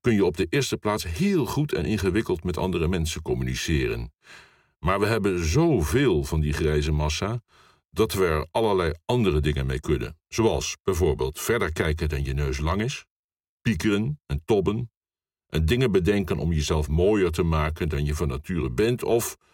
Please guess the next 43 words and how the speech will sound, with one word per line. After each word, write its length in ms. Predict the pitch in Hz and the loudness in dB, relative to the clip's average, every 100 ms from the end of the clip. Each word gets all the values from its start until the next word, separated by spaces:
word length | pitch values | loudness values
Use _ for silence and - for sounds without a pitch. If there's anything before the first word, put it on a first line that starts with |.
| _ _ | _ _
dingen 320 | - 107 113 98 | -2 2 4 4
mooi 280 | 110 123 | 4 4
gaan 220 | 113 101 95 | 2 0 0
vinden 300 | 107 101 92 | 0 0 0
die 120 | 90 | -2
je 120 | 95 | 0
eerst 200 | 95 87 | 0 0
niet 200 | 110 85 | 0 0
mooi 280 | 76 64 64 | 0 0 -2
vond. 400 | 80 58 - - _ _ _ _ _ _ _ _ _ _ _ _ _ _ _ _ _ | -4 -6 -10 -20 _ _ _ _ _ _ _ _ _ _ _ _ _ _ _ _ _
Goede 280 | - 190 - | 0 2 2
kunst 420 | 160 156 156 - | 2 2 -2 -6
is 140 | - - | -8 -4
dus 220 | 107 80 | -2 0
bijna 240 | 82 80 | 0 2
altijd 540 | 80 - 135 - 113 - | 0 0 -2 0 -2 -4
op 160 | 71 | -10
de 80 | - | -6
een 240 | - 90 95 | -2 -2 -2
of 120 | - | -4
andere 280 | 76 80 80 | -2 0 0
manier 320 | 76 76 76 | 2 0 0
vernieuwend. 600 | 95 107 87 65 65 - _ _ _ _ | 2 2 0 -2 -6 -16 _ _ _ _
Dat 200 | 82 82 | -4 0
heeft 260 | 85 80 | 0 0
onze 260 | 76 73 65 | -4 -4 -4
evolutie 680 | 64 62 95 - - 87 - - | -4 -2 -2 -2 -4 -6 -10 -6
zo 200 | 92 90 | -2 0
bepaald. 560 | 92 80 - - - _ _ _ _ _ _ - | 0 0 -4 -6 -20 _ _ _ _ _ _ -2
Dat 180 | 107 85 | 0 2
wil 180 | 110 | 2
nog 140 | 87 76 | 2 0
niet 180 | 104 - | -2 0
zeggen 340 | 101 80 67 | 0 0 -2
dat 180 | 73 76 | -4 -2
alles 320 | 95 71 - | -2 0 -2
wat 200 | 73 76 | -4 -4
vernieuwend 480 | 95 95 98 76 67 | -2 0 2 0 -2
is, 260 | 78 - - - | -6 -6 -14 -8
ook 180 | - 82 | -4 -2
grote 360 | - 62 78 82 | -2 -4 -4 -2
kunst 340 | 135 82 - | 0 0 -4
is. 260 | 64 - | -8 -10